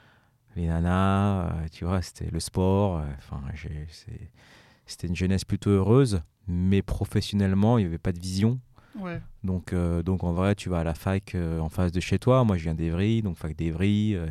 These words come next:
Speaker 1: tu vois, tu y vas parce que c'est en face de chez toi. Tu regardes ce qu'il y a dans, <laughs> dans les matières. Tu t'inscris à une matière à, <laughs> à,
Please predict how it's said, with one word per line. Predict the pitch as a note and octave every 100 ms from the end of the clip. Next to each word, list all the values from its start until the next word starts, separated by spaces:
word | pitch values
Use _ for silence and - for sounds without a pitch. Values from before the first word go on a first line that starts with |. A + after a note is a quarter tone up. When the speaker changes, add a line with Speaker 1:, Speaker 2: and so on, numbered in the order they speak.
| -
Speaker 1:
tu | -
vois, | F#2 G2+
tu | -
y |
vas | F2
parce | F2 - -
que | E2+
c'est | -
en | E2
face | E2 E2
de | E2
chez | -
toi. | - G2+ G#2 A#2 - - - - -
Tu | -
regardes | F2+ F#2 F2+
ce |
qu'il | - F#2+
y | F#2
a | F2+
dans, | E2 D#2+ E2
<laughs> | G2 G2
dans | F2+
les | F2+ E2+
matières. | E2 - G#2+ A2+ A#2 A2+ _ - - _ - -
Tu | -
t'inscris | F#2+ F2+ - G2
à |
une | F#2
matière | F#2 F#2 - G#2 F#2+
à, | F2 E2+ F#2 F#2 - - -
<laughs> | B2 D3 C#3+ -
à, | -